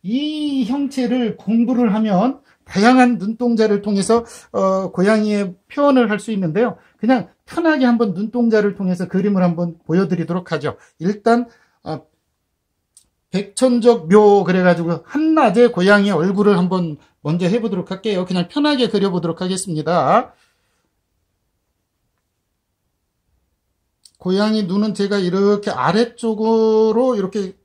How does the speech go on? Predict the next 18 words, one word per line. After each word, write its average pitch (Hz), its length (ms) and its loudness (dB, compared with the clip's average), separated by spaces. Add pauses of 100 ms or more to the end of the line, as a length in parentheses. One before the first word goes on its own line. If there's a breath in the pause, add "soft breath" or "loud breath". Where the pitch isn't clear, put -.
(400)
기울으라고 214 540 -2
그랬죠. 160 320 -6
이렇게. 151 480 -6 (280 soft breath)
그래놓고 175 440 -4
여긴 170 280 -4
이렇게 156 500 -4
들어 165 180 -4
올라갑니다. 156 680 -4
이렇게. - 360 -20 (420)
야, 120 420 -4 (180)
지금 190 300 -4
여기서 190 380 -2
이렇게 185 480 -6
있을 175 300 -10
때 127 80 -6
아래쪽에서 202 760 -4
위쪽으로 214 640 -4
이렇게, 180 380 -6